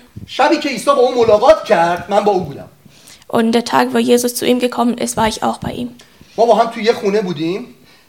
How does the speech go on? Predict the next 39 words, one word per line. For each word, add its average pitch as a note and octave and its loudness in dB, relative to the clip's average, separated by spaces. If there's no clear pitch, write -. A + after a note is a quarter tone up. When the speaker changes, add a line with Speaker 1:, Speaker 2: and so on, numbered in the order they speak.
Speaker 1:
ایشون G#3+ -8
رفت A3+ 4
توی A3 -6
اتاقی، A3 2
در F3+ 4
رو F3 -2
بست، G3 2
نشست F#3 -6
به E3+ -8
دعا B2+ -12
تا C#3+ -8
صبح. - -14
Speaker 2:
Ähm, A#3+ 2
wir B3 2
haben B3+ 2
zusammen B3 2
in - -6
ein, B3 0
eine A3 -2
Wohnung C4+ 2
gelebt. D4 -2
Ähm, A#3 0
er A#3 2
ging B3 2
in A#3+ 0
ein A3 0
Zimmer C#4+ 2
und A#3 -2
hat A#3+ -4
die A#3 -4
Tür C4+ 2
geschlossen B3+ -2
und B3 -4
hat A3 -2
angefangen A#3 -4
zu - -14
beten. A#3+ -12
Speaker 1:
تا G#3 2
خود D4 -2